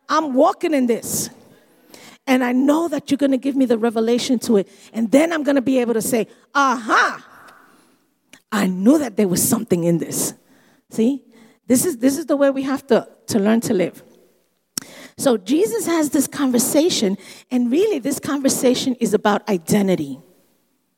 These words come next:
Do you know who I am? See? And in likewise, it's, do you know who you are? See?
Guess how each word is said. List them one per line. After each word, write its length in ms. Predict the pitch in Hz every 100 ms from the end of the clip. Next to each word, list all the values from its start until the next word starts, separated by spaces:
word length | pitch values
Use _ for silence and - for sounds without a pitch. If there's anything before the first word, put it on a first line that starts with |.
| _ _ - _ _
Do 200 | 165 220
you 280 | 202 180 254
know 360 | 294 285 262 262
who 300 | - 247 214
I 160 | 202
am? 420 | - 180 165 139 - - _ _ _ _ _ _ _ _ _ _ _ _
See? 320 | - 226 247 _ _ _
And 180 | 226 226
in 160 | 208
likewise, 720 | 196 254 330 226 202 185 - 165 _ -
it's, 260 | 220 -
do 240 | - 185 190
you 240 | 185 220
know 200 | 226 214
who 220 | 196 175
you 360 | 175 160 190 214
are? 280 | 147 143 - - _ _ _ _ _ _ _ _ _ _ _ _ _ _
See? 180 | - 285